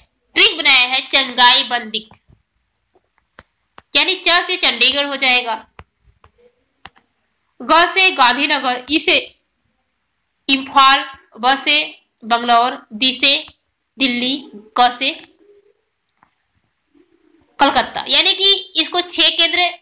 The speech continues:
क्षेत्रीय केंद्र हैं, जिनके सभी केंद्रों के मुख्यालय कौन कौन से हैं, जैसा कि दक्षिणी केंद्र बंगलौर जो उन्नीस सौ चौहत्तर में बनाया गया, पूर्वी केंद्र कलकत्ता जो उन्नीस सौ बयासी में बनाया गया,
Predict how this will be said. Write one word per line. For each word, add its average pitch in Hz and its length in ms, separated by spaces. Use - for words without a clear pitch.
क्षेत्रीय 320 340
केंद्र 269 320
हैं, - 260
जिनके 349 640
सभी 330 240
केंद्रों 339 320
के 349 160
मुख्यालय 311 440
कौन 302 220
कौन 294 200
से 285 140
हैं, 277 260
जैसा 262 180
कि 294 140
दक्षिणी 262 320
केंद्र 277 380
बंगलौर 240 460
जो 262 140
उन्नीस 302 220
सौ 330 60
चौहत्तर 254 460
में 240 140
बनाया 190 260
गया, 156 260
पूर्वी 320 260
केंद्र 339 280
कलकत्ता 277 460
जो 285 120
उन्नीस 269 240
सौ 311 80
बयासी 247 440
में 277 120
बनाया 202 280
गया, - 280